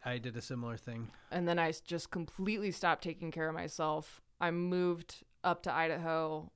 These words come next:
Speaker 2: I start-, I stayed with my parents for a while. I stayed with my dad for a while.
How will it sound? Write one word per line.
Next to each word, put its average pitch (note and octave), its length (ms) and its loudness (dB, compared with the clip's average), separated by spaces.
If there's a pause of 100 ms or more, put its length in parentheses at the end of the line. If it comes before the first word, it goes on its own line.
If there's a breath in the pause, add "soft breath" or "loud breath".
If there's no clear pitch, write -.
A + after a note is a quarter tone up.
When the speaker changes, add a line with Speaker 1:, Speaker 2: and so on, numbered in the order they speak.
(220)
Speaker 2:
I F3+ 120 0
start-, E3 340 4
I E3+ 140 2 (200)
stayed F3 260 0
with E3+ 120 -2
my E3 120 0
parents D#3+ 440 -2
for E3 140 -2
a D#3+ 80 2
while. D3+ 480 2
I E3 120 2
stayed F3 180 0
with D#3 120 -2
my D#3 100 -2
dad C#3 300 -2
for D#3 120 -6
a C#3 60 -2
while. D#3 260 -4